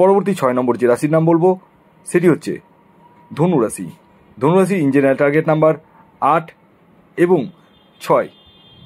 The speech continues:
এর পরবর্তী শেষ যে রাশির নাম বলবো, সেটি হচ্ছে কন্যা রাশি।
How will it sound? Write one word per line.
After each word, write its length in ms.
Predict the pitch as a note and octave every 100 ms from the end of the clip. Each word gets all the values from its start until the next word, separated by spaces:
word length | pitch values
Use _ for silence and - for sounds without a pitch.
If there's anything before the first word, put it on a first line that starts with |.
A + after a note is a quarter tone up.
| - _ - _ - D3
এর 80 | -
পরবর্তী 340 | F#3+ G#3 - F#3+ -
শেষ 120 | C#3 A#2
যে 60 |
রাশির 240 | A#2+ A#2+ C#3
নাম 80 | D3 D3
বলবো, 180 | D#3+ F#3 F#3 _ _ _ _ _ _ _ -
সেটি 180 | F3+ F3+ D3+
হচ্ছে 200 | - F2 - _ _ _ _ _ _ _ _ _ _ _ _ _ -
কন্যা 320 | F3+ G3 F3+ B2+
রাশি। 220 | A2+ F#2+